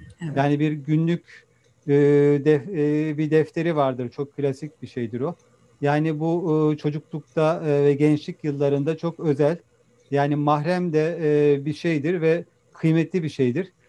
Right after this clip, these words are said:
Speaker 2: Yani büyüklerin, yetişkinlerin, e, eğitimcilerin, öğretmenlerin de aslında, e, halen öneriyorlar mı bilmiyorum ama, e, benim kulağımda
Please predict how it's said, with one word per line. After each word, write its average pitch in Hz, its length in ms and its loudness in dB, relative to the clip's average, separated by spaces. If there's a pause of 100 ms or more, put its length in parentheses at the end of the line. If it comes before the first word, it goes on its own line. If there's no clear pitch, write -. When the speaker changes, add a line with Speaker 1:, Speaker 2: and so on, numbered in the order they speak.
(260)
Speaker 2:
Yani 143 300 0
büyüklerin, 170 560 0
yetişkinlerin, 156 920 -2
e, 151 100 -2
eğitimcilerin, 156 1040 2
öğretmenlerin 151 800 -2
de 139 80 0
aslında, 135 540 -4 (680)
e, 147 360 4 (380)
halen 165 400 -2
öneriyorlar 165 580 -2
mı 160 160 -4
bilmiyorum 170 480 -2
ama, 180 340 -4
e, 160 480 -2 (920)
benim 160 260 2
kulağımda 156 640 0